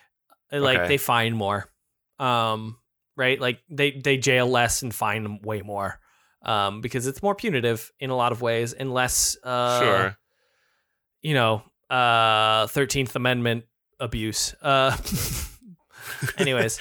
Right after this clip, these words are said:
Speaker 2: <laughs> Right.
Speaker 1: But, uh, that's, ugh, I,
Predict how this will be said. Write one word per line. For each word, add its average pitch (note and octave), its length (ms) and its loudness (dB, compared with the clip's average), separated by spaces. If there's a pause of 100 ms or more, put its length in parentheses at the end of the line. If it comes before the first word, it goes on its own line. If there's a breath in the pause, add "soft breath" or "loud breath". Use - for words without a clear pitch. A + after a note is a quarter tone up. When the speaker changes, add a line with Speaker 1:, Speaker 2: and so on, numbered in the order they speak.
(100)
Speaker 2:
<laughs> - 120 -10
Right. F#2+ 320 0 (180 soft breath)
Speaker 1:
But, D#3 280 2 (240)
uh, C#3+ 420 4 (120)
that's, - 340 -4 (760)
ugh, B2+ 360 -6 (160)
I, D3+ 180 -4